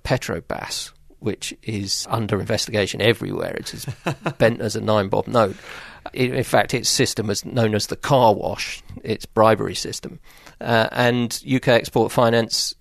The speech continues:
guaranteed a, a billion dollar loan facility for it to buy U K goods. That turns out to be corrupt. And again, reports weren't made to the Serious Fraud Office, even though that company was,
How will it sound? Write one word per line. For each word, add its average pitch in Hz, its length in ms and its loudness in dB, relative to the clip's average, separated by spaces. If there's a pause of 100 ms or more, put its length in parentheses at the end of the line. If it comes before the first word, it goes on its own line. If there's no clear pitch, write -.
(100)
guaranteed 120 640 4
a, 120 220 4
a 113 60 2
billion 117 580 2
dollar 117 260 8
loan 123 320 4
facility - 720 -8 (640)
for 123 220 2
it 110 120 2
to - 80 -4
buy 117 460 4 (380)
U 127 180 2
K 139 220 2
goods. - 420 0 (600)
That - 460 -6 (400)
turns 98 240 -4
out - 160 -4
to - 80 -16
be - 100 -14
corrupt. - 460 -14 (400)
And 127 120 2
again, 117 460 2
reports 127 600 0
weren't 120 340 6
made 110 400 4
to - 320 -2
the 98 100 -4
Serious - 320 -4
Fraud - 260 4
Office, - 500 -6 (460)
even 113 320 0
though 113 160 4
that - 220 0
company 120 420 -6
was, 113 340 -4